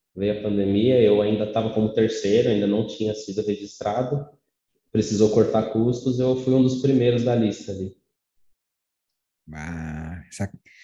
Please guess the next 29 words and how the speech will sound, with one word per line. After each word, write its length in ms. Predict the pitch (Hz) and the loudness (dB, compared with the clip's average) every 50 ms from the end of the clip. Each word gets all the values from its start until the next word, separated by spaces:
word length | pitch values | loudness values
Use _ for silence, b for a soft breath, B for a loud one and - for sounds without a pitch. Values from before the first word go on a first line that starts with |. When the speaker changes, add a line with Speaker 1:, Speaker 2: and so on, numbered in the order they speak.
| b b b b b b - | b b b b b b 6
Speaker 2:
puxa, 260 | 170 190 190 - 156 | 6 6 8 8 8
e 160 | 139 135 131 | 10 10 10
aí 260 | 131 135 139 143 147 | 10 10 10 10 8
tu, 140 | 143 - 170 165 | 8 4 2 4
no, 180 | 170 165 160 151 | 4 4 4 4
bem 240 | 139 135 151 160 180 | 6 6 8 8 8
no 80 | 190 | 8
meio 220 | 180 170 165 175 165 | 8 8 8 8 8
da 100 | 180 170 | 6 6
pandemia, 840 | 175 180 175 175 170 165 156 151 156 170 185 208 240 247 208 - - - _ - | 6 6 6 6 6 6 6 4 8 8 8 8 6 2 -2 -6 -12 -20 _ -6
tava, 560 | _ 156 156 156 151 160 170 170 170 170 147 - - _ b b b b b b b | _ 2 2 2 2 2 2 4 2 2 0 -4 -8 _ b b b b b b b
tinha 240 | - - 175 175 170 | -2 2 4 4 4
pedido, 560 | 170 - - 185 170 143 135 185 196 175 160 | 2 2 2 2 2 4 4 4 4 2 2
tinha 180 | - - 175 165 | 2 4 4 4
pedido 220 | 147 139 180 185 | 2 0 2 2
as 140 | 185 170 - | 2 2 2
contas 200 | 185 185 175 185 | -2 -2 0 0
no 80 | 185 175 | 0 2
banco, 480 | 160 170 180 202 233 247 - - - _ _ _ _ _ _ _ - | 4 4 4 4 4 2 -6 -12 -20 _ _ _ _ _ _ _ -10
ficou 160 | - - 175 | -4 -4 -4
três 300 | 151 160 180 190 190 175 | -2 0 0 0 2 2
meses, 260 | 180 180 180 190 190 | 2 2 2 2 2
no 160 | 185 190 180 | 2 0 0
outro 180 | 185 190 185 - | -2 -2 -4 -4
saiu, 540 | - 208 196 180 175 180 202 247 - - _ _ _ _ _ _ _ _ _ _ _ _ _ _ _ _ _ _ _ _ _ _ _ _ _ _ _ _ | -2 0 2 4 6 4 4 2 0 -10 _ _ _ _ _ _ _ _ _ _ _ _ _ _ _ _ _ _ _ _ _ _ _ _ _ _ _ _
e 80 | - 170 | 2 4
aí 240 | 165 160 160 165 170 | 6 6 6 6 4
tu 360 | 170 - 185 190 185 180 180 | 2 2 2 4 4 4 2
resolveu 840 | 175 180 175 180 180 160 151 160 156 165 165 170 170 170 170 165 | 2 0 0 0 -2 0 0 0 0 0 0 -2 -2 -2 -4 -6